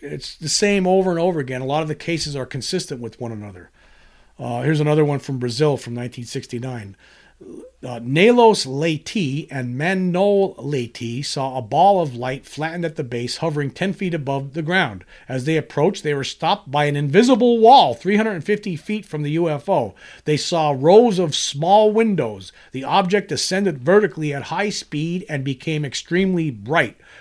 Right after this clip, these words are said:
Witnesses reported extreme heat. The soil was scorched. Yep. Yep, just like all of them. I mean, we have scorched soil, we have b-,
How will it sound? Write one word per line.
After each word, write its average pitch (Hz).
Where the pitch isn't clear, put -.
Witnesses 175
reported 175
extreme 170
heat. -
The 135
soil 185
was 151
scorched. -
Yep. 127
Yep, 156
just 196
like 202
all 190
of 135
them. 101
I 147
mean, 151
we 147
have 135
scorched -
soil, 185
we 147
have 110
b-, -